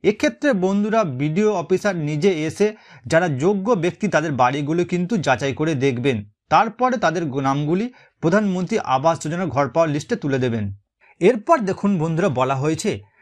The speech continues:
যাদের ঘর সার্ভে হয়নি তাদের জন্য একটি আলাদা লিস্ট তৈরি করতে হবে।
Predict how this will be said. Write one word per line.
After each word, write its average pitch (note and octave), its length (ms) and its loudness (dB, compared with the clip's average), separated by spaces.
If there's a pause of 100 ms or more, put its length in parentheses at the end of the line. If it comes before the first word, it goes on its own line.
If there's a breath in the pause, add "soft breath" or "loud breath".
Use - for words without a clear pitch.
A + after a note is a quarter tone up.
(120 soft breath)
যাদের D3+ 560 0
ঘর D#3+ 260 2
সার্ভে B2+ 460 -2
হয়নি D#3+ 380 -2 (420 soft breath)
তাদের G3 400 2
জন্য B3 260 0 (160)
একটি - 260 -4 (140)
আলাদা E3+ 340 0
লিস্ট G3+ 340 -2
তৈরি D3 240 2
করতে D3+ 300 -2
হবে। C#3+ 280 0